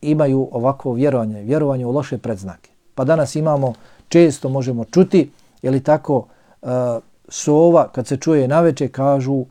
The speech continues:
"Sutra će neko umrijeti." Ili, dakle, vrana kad dođe, e, pred vrata ili na kuću, kažu:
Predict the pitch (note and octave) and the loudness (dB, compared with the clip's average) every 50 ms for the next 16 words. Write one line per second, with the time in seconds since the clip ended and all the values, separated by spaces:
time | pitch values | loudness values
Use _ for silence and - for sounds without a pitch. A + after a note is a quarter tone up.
0 | _ _ _ - - C#3 C3 - C3 A#2+ G#2+ - A2+ G#2 G#2 G#2+ A2+ - D3 D3+ | _ _ _ -8 -6 -6 -6 -4 -8 -10 -10 -10 -10 -8 -8 -8 -6 -4 -2 0
1 | D#3+ F3 F3+ F#3 F3+ E3+ C3+ - - - - _ _ _ _ _ _ _ _ _ | 2 4 6 6 6 6 4 2 -4 -14 -20 _ _ _ _ _ _ _ _ _
2 | _ _ _ _ _ _ _ _ _ _ _ _ _ _ _ _ _ _ _ - | _ _ _ _ _ _ _ _ _ _ _ _ _ _ _ _ _ _ _ 4
3 | F3+ G3 F3+ D3+ B2 B2+ B2 B2+ - - C3+ A#2 A2 C3+ E3 F3+ F3 D#3 B2+ - | 6 6 6 6 4 2 0 0 0 0 -2 0 2 4 4 4 4 2 -2 -4
4 | - B2 A2+ C#3 D3+ D#3+ D#3 C#3 C3+ D3+ D#3 D#3 C3 C3 - _ _ _ _ _ | -4 -6 -4 0 0 0 0 2 2 2 2 2 0 -2 -6 _ _ _ _ _
5 | _ - - B2 A#2+ A#2 A2+ A#2+ _ C3+ C3 A#2 A2+ A2+ A#2 A#2+ C3+ D#3 D3+ - | _ -12 -10 -8 -6 -8 -8 -8 _ -4 -4 -4 -2 0 2 4 4 2 2 2
6 | F3 D3+ C3 - - _ _ _ _ C3+ C3+ C3 C3 B2+ B2+ C#3 C3+ - G3 F3+ | 0 0 0 -2 -10 _ _ _ _ -2 0 0 0 0 -2 -4 2 2 2 2
7 | - - F3+ E3 D3+ - _ _ _ _ _ _ _ _ _ _ _ _ _ _ | 4 4 2 2 2 0 _ _ _ _ _ _ _ _ _ _ _ _ _ _
8 | _ _ _ _ _ _ _ _ _ _ _ _ - C3+ D3 D3+ D3+ D3+ D3+ C3+ | _ _ _ _ _ _ _ _ _ _ _ _ -2 2 4 4 4 4 2 -2
9 | D3+ E3+ E3+ E3+ E3+ D#3+ | -2 0 2 2 2 0